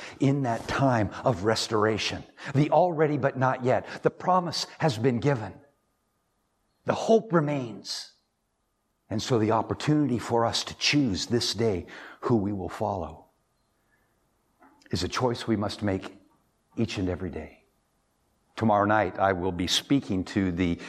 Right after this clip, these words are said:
uh, Coronado Men's Connection through, uh, through the Zoom link. And, and it's, and it's on living in the kingdom of God.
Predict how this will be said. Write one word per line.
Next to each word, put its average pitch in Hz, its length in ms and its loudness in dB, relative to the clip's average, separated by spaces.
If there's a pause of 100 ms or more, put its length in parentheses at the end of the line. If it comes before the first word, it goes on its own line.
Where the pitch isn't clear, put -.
(120)
uh, 98 100 4
Coronado 110 500 2
Men's 113 300 2
Connection 82 520 0
through, 92 480 0
uh, 87 180 2
through 107 220 -2
the 90 140 -6
Zoom 113 320 0
link. 90 320 0 (2000)
And, 117 220 0
and 107 160 -2
it's, - 240 -6
and 110 140 -2
it's - 220 -4
on 120 540 0
living 113 480 0
in 104 100 -6
the 90 80 -8
kingdom 92 400 -10
of 87 140 -14
God. 73 320 -12